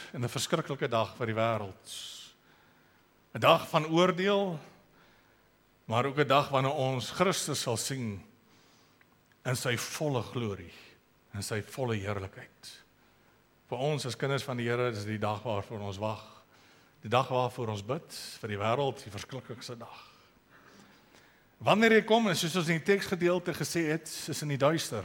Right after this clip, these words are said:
sal bietjie, bietjie weer in die week daarby stil staan. Niemand weet dit nie. En is ironies dat deur die eeue daar altyd mense is wat dink dat hulle kan dit voorspel,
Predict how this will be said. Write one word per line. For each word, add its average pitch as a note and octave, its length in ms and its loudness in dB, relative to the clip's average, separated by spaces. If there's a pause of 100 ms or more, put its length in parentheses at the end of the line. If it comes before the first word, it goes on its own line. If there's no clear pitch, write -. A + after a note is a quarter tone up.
sal A#2+ 300 -4
bietjie, B2 260 -4
bietjie C3+ 280 -8
weer C3+ 180 2
in C3 80 -4
die A#2 80 -6
week B2 180 0
daarby A#2+ 300 -4
stil D3+ 260 -8
staan. G#2+ 240 -10 (480)
Niemand C3+ 400 -2
weet E3 240 0
dit - 220 -8
nie. G#2 100 -14 (1120)
En D3+ 140 -8
is - 160 -10 (100)
ironies D3 480 0
dat B2+ 220 0 (260)
deur C3+ 240 2
die C#3 140 0 (100)
eeue D3 300 4 (760)
daar C#3 240 6
altyd E3+ 400 2
mense D3+ 460 0
is C#3 160 -2
wat A#2 120 0
dink E3+ 300 0
dat C#3+ 220 -2
hulle B2 180 0
kan A#2+ 240 -4
dit A#2 160 -4
voorspel, C3 720 -4